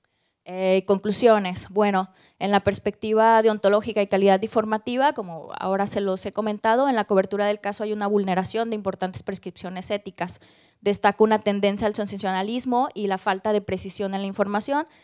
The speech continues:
Además, bueno, de, como ya se los he mostrado, un, un desequilibrio en la selección de fuentes. En escasas ocasiones,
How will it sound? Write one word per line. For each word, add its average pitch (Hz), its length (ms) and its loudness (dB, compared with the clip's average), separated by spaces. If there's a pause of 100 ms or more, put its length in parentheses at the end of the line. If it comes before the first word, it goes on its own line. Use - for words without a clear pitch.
(140)
Además, 208 540 4
bueno, 202 280 -4
de, 190 140 -2
como 180 260 -10
ya 185 220 -8
se 202 160 -16
los 190 220 -10
he 180 100 -8
mostrado, 226 460 -4
un, 208 160 -8 (160)
un 202 180 -2
desequilibrio 214 640 0
en 196 80 0
la 185 80 -4
selección 180 440 -8
de 185 80 -6
fuentes. 180 540 -8 (340)
En 190 100 -4
escasas 208 400 -2
ocasiones, 254 720 2